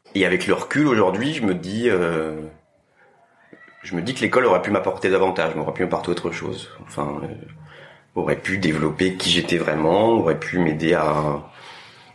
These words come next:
à développer ma créativité, euh,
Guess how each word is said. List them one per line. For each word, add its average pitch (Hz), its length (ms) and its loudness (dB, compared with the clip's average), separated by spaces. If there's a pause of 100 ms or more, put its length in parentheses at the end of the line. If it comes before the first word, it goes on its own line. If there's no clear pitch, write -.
(520)
à 73 100 -4
développer 76 340 0
ma 71 80 0
créativité, 76 960 0
euh, 73 640 0